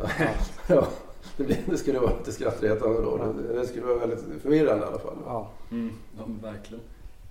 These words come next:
Speaker 2: Men, eh, fall, fall vi går vidare på, på själva konsten, eh, hur betraktar du den moderna konsten som får ganska stort, eh,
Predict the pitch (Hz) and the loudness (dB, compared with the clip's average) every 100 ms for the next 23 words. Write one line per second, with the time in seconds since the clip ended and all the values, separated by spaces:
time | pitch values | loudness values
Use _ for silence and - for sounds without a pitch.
0 | - - 143 143 139 135 156 156 151 147 | -12 -2 0 4 2 6 4 6 4 6
1 | 147 143 160 170 170 151 135 131 131 131 | 6 8 6 6 6 8 8 6 4 0
2 | - 127 - 123 - 180 165 - - 117 | -4 0 2 2 4 2 2 -4 -4 -4
3 | 110 107 117 117 123 - - - 143 139 | -4 -6 -6 -8 -8 -10 -10 -2 2 2
4 | 135 139 139 - 143 135 127 123 127 127 | 2 0 2 2 2 2 2 0 0 6
5 | 139 196 165 131 - 113 - - 110 117 | 8 8 4 0 -2 -4 -4 -6 -4 -2
6 | 113 113 110 - 139 139 117 110 - 113 | -2 -4 -4 4 4 6 0 -2 -6 -6
7 | 110 - - 120 | -6 -8 -4 -2